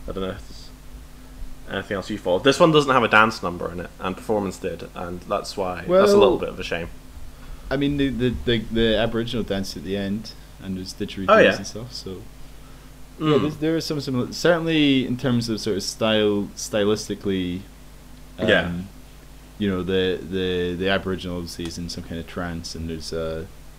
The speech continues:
Speaker 2: you know, the cinematography is quite similar to the, the bit when they're all shroomed up and stuff. So there's, there's definitely,
Speaker 1: Mm.
Speaker 2: you can tell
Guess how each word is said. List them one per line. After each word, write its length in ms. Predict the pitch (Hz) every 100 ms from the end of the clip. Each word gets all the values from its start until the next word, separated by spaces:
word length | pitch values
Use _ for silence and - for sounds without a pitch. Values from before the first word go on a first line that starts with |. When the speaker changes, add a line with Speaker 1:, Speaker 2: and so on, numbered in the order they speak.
| - - - - - 104
Speaker 2:
you 80 |
know, 120 | 85 82
the 80 |
cinematography 580 | 82 - 92 85 92 80
is 100 | 87
quite 180 | - -
similar 260 | - 87 85
to 180 | - 80
the, 320 | 82 80 76 -
the 60 |
bit 180 | 80 87
when 120 | 80
they're 100 | 85
all 220 | 80 80 92 -
shroomed 460 | - - 110 98 87
up 240 | 85 -
and 140 | 87 85
stuff. 340 | - 82 82
So 220 | - -
there's, 220 | 85 87 -
there's 200 | 123 131
definitely, 440 | 190 196 165 156
Speaker 1:
Mm. 40 | 131
Speaker 2:
you 80 | 135
can 180 | 147
tell 440 | 135 151 147 139